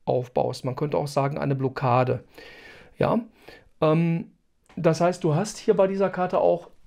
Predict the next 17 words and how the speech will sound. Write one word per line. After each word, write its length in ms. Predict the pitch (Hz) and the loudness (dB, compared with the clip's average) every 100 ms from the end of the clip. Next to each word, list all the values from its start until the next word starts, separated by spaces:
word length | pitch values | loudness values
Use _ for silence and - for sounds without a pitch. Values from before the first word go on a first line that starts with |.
| - | -4
Entscheidungen 560 | 170 160 170 180 160 139 | -2 -2 -2 0 0 0
zu 120 | 127 | -6
treffen. 380 | - 127 - 143 | -6 -6 -2 0
Aber 140 | 139 | 2
hier 140 | 143 | 0
kann 120 | 165 185 | 0 -2
ich 80 | |
dir 120 | 175 180 | 0 2
nur 100 | 170 | 4
den 160 | 156 | 4
Rat 240 | 147 160 160 | 4 2 0
geben, 280 | 180 170 | -4 -4
treff 200 | 165 175 | -2 -2
jetzt 160 | 175 165 | -2 -2
bitte 180 | 165 156 | 0 0
keine 300 | 156 170 214 | 2 2 2
Entscheidungen, 720 | - 165 160 170 143 175 240 | 0 0 2 6 6 4 2